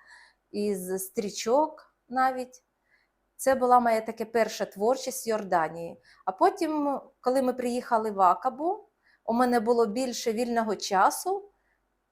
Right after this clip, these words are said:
більше було можливості кудись ходити, щось бачити, купувати,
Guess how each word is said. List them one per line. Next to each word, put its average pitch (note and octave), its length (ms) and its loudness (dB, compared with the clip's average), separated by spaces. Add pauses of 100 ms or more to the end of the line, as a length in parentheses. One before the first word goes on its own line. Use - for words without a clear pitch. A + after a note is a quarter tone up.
(120)
більше B3 540 -2
було A3+ 280 2
можливості A3+ 960 -2
кудись A3+ 360 -4
ходити, A#3 480 -4
щось G3+ 240 -6
бачити, A3+ 500 4
купувати, A3+ 680 2